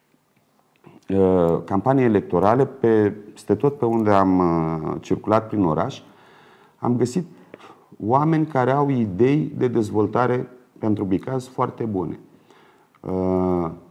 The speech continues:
oameni integri, oameni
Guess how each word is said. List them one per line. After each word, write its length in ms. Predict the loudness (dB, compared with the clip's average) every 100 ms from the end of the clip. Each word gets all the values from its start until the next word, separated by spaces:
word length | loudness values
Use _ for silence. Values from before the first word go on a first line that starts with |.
| _ -8
oameni 440 | -2 2 2 2
integri, 840 | 2 0 0 0 -2 -4 -4 -6 -8 -18 _ _ -12 -4
oameni 540 | -2 0 0 -2 -4